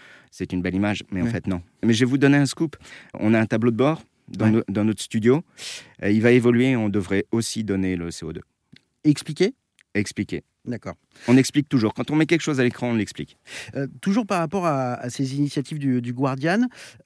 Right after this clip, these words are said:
Speaker 2: là aussi, tout ça s'inscrit dans des mesures qui accompagnent,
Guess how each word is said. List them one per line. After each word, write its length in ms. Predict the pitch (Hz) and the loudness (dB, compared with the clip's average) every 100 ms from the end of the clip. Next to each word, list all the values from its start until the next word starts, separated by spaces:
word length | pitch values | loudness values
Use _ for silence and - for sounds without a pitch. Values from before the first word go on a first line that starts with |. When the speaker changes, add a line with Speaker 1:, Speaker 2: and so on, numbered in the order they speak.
| - - | -20 -4
Speaker 2:
là 240 | 135 143 | 2 4
aussi, 400 | 143 190 220 226 | 2 0 -4 -4
tout 120 | - | -10
ça 140 | 131 175 | -4 -2
s'inscrit 760 | - 147 - - 196 214 233 | 0 -2 -4 -4 0 0 -2
dans 100 | 123 | -4
des 120 | 120 135 | 0 4
mesures 360 | 151 139 180 | 4 4 -2
qui 180 | - 135 | -2 -4
accompagnent, 680 | 139 160 143 147 165 220 | -2 -2 0 2 2 0